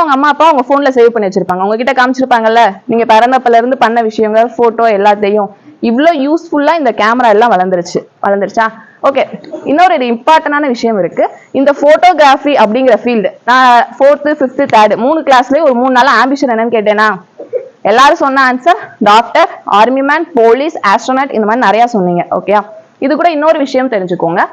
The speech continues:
போட்டோகிராஃபி அப்படிங்கிறது இப்போ ஒரு பீக்ல இருக்க ஃபீல்டு தான்.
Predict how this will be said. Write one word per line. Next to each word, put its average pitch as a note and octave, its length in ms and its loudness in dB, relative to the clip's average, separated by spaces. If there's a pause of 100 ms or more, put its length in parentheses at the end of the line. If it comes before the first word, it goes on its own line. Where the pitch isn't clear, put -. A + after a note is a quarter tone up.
(320)
போட்டோகிராஃபி D#4 720 4
அப்படிங்கிறது A#3 540 0
இப்போ C4 180 -2
ஒரு G#3+ 80 0 (100)
பீக்ல D#4 340 -2
இருக்க G3+ 220 -2
ஃபீல்டு G3+ 320 -2
தான். F#3 140 -2